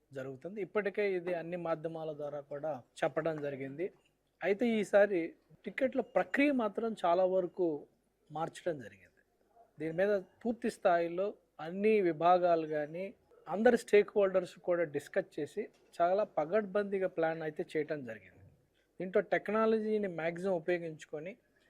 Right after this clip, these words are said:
రిస్క్ పారామీటర్స్ అని అనలైజ్ చేసుకొని ఆఫ్‌లైన్ టికెట్ ద్వారా తిరుపతిలో ఇచ్చే విధానానికి పూర్తి స్థాయిలో స్వస్తి చెప్పి ఈ పది రోజులు ఒక, ఒక మోడల్ తయారు చేయటం జరిగింది. ఈ మోడల్ని ఇప్పటికే రిలీజ్ చేశాం.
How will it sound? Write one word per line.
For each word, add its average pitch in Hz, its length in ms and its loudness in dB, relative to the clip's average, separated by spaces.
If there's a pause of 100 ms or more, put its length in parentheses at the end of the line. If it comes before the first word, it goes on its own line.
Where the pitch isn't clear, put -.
(600)
రిస్క్ 240 340 2
పారామీటర్స్ 214 720 4
అని 170 140 -6
అనలైజ్ 165 500 0
చేసుకొని 151 480 -8 (760)
ఆఫ్‌లైన్ 240 500 4
టికెట్ 214 360 -2
ద్వారా 202 460 4 (480)
తిరుపతిలో 208 460 2
ఇచ్చే 180 480 0 (260)
విధానానికి 180 580 0
పూర్తి 165 360 -8
స్థాయిలో 175 440 -2
స్వస్తి - 460 -8
చెప్పి 165 340 -6
ఈ - 20 -4
పది 139 240 -6
రోజులు 147 420 -4 (200)
ఒక, 165 160 -6
ఒక 160 240 -4
మోడల్ 214 500 6
తయారు 185 340 4
చేయటం 170 260 -4
జరిగింది. 110 400 -14
ఈ - 20 -6
మోడల్ని 214 500 2
ఇప్పటికే 202 460 0
రిలీజ్ 180 400 -2
చేశాం. 170 340 -6